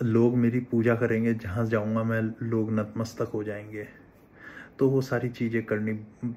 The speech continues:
थोड़ी सी avoid करो कुछ time के लिए। ये उन्हीं के लिए जिनकी किस्मत भाई सो रही है, जिनकी जाग रही है यार, वो तो कुछ भी अंट शंट काम कर रहे हैं ना,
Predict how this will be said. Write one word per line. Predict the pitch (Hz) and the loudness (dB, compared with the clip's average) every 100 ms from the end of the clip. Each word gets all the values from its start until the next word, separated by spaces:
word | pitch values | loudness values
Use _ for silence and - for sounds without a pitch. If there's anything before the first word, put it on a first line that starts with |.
| - - | -12 -4
थोड़ी | 165 151 | 0 0
सी | 135 | 0
avoid | 113 98 104 104 | -2 -2 -4 -6
करो | - 110 120 | -4 -4 -4
कुछ | - 117 - | -8 -10 -4
time | 110 110 | -6 -4
के | 113 | -8
लिए। | 110 120 - - - - - - - - | -6 -8 -12 -20 -20 -20 -18 -18 -18 -4
ये | 143 170 | 2 4
उन्हीं | 170 175 190 | 8 6 8
के | |
लिए | 190 185 | 6 6
जिनकी | 180 180 175 180 | 6 4 2 2
किस्मत | 175 - 165 | 0 2 2
भाई | 156 180 | 4 4
सो | - 127 | 6 6
रही | 120 104 | 6 0
है, | 101 - - - - - - - | -6 -10 -20 -20 -20 -20 -12 4
जिनकी | 208 226 | 6 6
जाग | 220 196 185 | 10 10 10
रही | 202 214 | 8 8
है | |
यार, | 202 196 190 | 8 8 6
वो | 180 165 - 160 165 175 | -2 -2 -4 2 4 4
तो | 175 170 | 4 2
कुछ | 170 165 | 2 0
भी | 165 175 170 | 4 6 6
अंट | - - 151 160 | 0 -2 2 2
शंट | - 165 160 160 | 4 4 4 4
काम | 151 143 151 | 2 2 2
कर | 143 135 | 2 2
रहे | 139 | 4
हैं | 135 107 | 2 2
ना, | 123 | -2